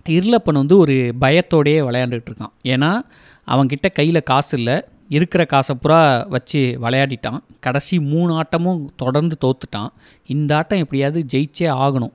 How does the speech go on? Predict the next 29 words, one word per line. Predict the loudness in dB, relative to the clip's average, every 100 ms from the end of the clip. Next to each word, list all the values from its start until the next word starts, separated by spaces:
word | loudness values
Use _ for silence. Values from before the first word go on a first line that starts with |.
| -8 -4
ஜெயிச்சாதான் | -4 -2 0 2 4 0 0
காசு | -2 -2 -2
கிடைக்கும். | -2 -2 -2 -4 -2
அதை | 0 2
வச்சு | 4 2 -2 -2 -4 -4 -4
இன்னொரு | 2 4 4
ரெண்டு | 4 0 2
ஆட்டம் | 2 2 0
ஆடி, | 0 0 0 -2 -4 -10 -20 -20 _
இது | 0 4
வரைக்கும் | 6 4 0
விட்ட | -2 0 0
காசெல்லாம் | 0 -2 -2 -2 0
வந்து | 0 0 0
திருப்பி | -2 -6 -4 -6
பிடிக்கணும். | -4 -6 -6 -10 _
So, | -8 -6
அதனால | -4 -4 -4
அந்த | -4 -2 0 -2 -2
டென்ஷன்ல, | -2 -2 -2 -4 -2 -4 -6 -12 -20 -14
ஆ, | -6 -4 -2 -4
என்ன | -2 0 0
சீட்டு | 0 0 -2 0
வரும் | 2 2 0 -2
அப்படிங்கிறத | -4 -2 -2 -2 -2 -2 -4 -4
பார்த்துக்கிட்டு | -4 -4 -6 -4 -4
ரொம்ப | -2 0 -2 -2 -8 -10
டென்ஷனா | -8 -6 -4
இருக்கான். | -4 -6 -10